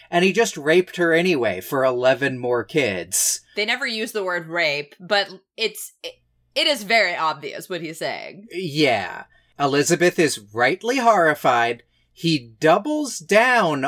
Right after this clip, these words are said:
Speaker 1: on, like, he knows what right and wrong is, and his wife didn't, and no one seems to, and he's just gotta, like, force his will on the world. And then really explicitly, <laughs> um,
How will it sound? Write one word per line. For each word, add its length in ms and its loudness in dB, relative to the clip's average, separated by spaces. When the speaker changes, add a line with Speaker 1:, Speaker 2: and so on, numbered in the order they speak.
Speaker 1:
on, 360 2
like, 520 0
he 280 2
knows 260 2
what 220 0
right 260 2
and 180 -8
wrong 300 4
is, 300 2
and 180 -2
his 180 -2
wife 400 0
didn't, 400 0
and 160 -2
no 200 2
one 220 -2
seems 420 -6
to, 220 -2
and 100 -6
he's 240 -4
just 240 -2
gotta, 240 0
like, 180 -4
force 260 -4
his 160 -6
will 260 0
on 140 -4
the 80 -4
world. 400 -4
And 240 0
then 460 2
really 720 2
explicitly, 1500 0
<laughs> 580 -20
um, 480 2